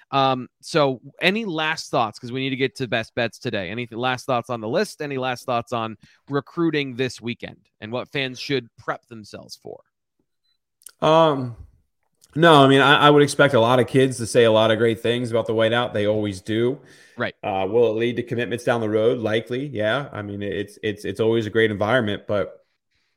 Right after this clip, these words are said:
Speaker 2: you need Penn State to play well too. It's pretty important. Expect, you know, it's one thing when kids come up and they lose to Ohio State. It's a whole different thing if they come up in this atmosphere and they lose to Minnesota, because if they lose to Minnesota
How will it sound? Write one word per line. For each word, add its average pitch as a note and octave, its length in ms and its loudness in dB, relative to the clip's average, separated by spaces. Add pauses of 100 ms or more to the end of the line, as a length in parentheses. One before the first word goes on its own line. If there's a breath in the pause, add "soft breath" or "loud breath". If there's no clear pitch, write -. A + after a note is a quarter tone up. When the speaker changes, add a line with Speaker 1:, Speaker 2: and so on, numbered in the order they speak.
(180)
Speaker 2:
you A2 100 -8
need C#3 200 2
Penn C3 180 2
State C3 220 0
to A#2+ 60 -4
play B2+ 220 4
well A2 220 2
too. A2 300 -2
It's G2 100 -10
pretty A2+ 220 -2
important. G2+ 560 -4
Expect, - 260 -2
you D3 100 0
know, C3 140 4
it's B2 280 -4
one D#3+ 200 2
thing C#3+ 160 2
when B2 140 0
kids C3 280 -4
come A#2+ 220 -4
up A#2+ 160 -4
and A#2 100 -4
they G#2+ 100 -2
lose G#2+ 260 -4
to G#2 140 -2
Ohio G#2+ 260 -2
State. A2 460 -4 (560)
It's A2 220 -2
a A2 80 -2
whole A#2+ 220 8
different A2+ 320 0
thing G#2+ 220 -2
if G2+ 140 -6
they G2+ 120 -2
come G2+ 260 -6
up G2 220 -6
in G2+ 100 -2
this G2 200 -6
atmosphere G2 580 -6
and F#2+ 140 -6
they F#2 100 -6
lose F#2+ 260 -6
to G2 60 -12
Minnesota, G2 420 -4
because G2 360 -4
if F#2+ 100 -6
they C#3 140 2
lose F#3 240 -2
to D#3 80 0
Minnesota C3 580 2